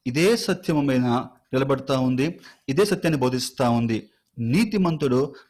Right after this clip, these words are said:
విశ్వాస మూలముగానే జీవించును అని. గలతీయులకు రాసిన పత్రిక రెండవ అధ్యాయము పదహారవ వచనం మనము ఒకసారి ఇక్కడ చూస్తే, ఎంత, ఆ,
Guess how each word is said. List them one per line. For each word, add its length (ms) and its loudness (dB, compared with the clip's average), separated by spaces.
విశ్వాస 520 -2
మూలముగానే 840 0
జీవించును 960 2
అని. 180 0
గలతీయులకు 320 4
రాసిన 200 2
పత్రిక 380 -2
రెండవ 440 0
అధ్యాయము 680 0
పదహారవ 280 2
వచనం 300 0
మనము 340 0
ఒకసారి 280 0
ఇక్కడ 160 -2
చూస్తే, 460 0
ఎంత, 360 0
ఆ, 340 0